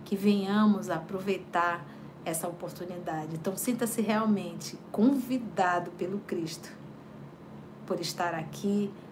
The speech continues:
por ter chegado no Spotify, por ter chegado no YouTube, por ter nos encontrado para estudar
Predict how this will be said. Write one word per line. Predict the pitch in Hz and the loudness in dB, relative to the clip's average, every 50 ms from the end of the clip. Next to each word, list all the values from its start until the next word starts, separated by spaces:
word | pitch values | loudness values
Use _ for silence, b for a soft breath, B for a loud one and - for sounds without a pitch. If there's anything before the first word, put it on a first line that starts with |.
| - - | -14 -10
por | - - - | -10 -10 -4
ter | - 202 - | -2 -2 -2
chegado | - - 190 180 - 190 185 190 185 185 | 0 -2 -4 -2 0 2 2 2 2 0
no | 170 185 | -4 -6
Spotify, | 160 - - 185 175 - - - - - 190 190 190 190 185 185 | -6 -6 -4 -4 -4 -4 -6 -8 -2 2 4 4 4 4 2 0
por | - - | -4 -8
ter | - 190 | -8 -8
chegado | 175 - 190 180 180 190 190 196 196 196 | -8 -6 -8 -2 2 4 4 4 2 0
no | 180 185 180 175 | -4 -6 -8 -8
YouTube, | 170 170 160 - - 214 214 220 208 - | -8 -10 -10 -6 -2 0 2 2 2 0
por | - - 202 196 | -2 -4 -4 -4
ter | - - 208 196 | 0 0 2 4
nos | 202 233 247 214 | 4 4 4 4
encontrado | 214 208 196 - - 190 180 175 - 180 180 180 180 180 175 - | 2 2 2 0 -2 -6 -6 -4 -2 2 2 4 2 2 -2 -4
para | - 175 180 175 | -4 -2 -2 -2
estudar | 175 - - 196 175 170 175 170 165 165 160 | -4 -6 -8 -10 -6 -2 0 0 0 0 -4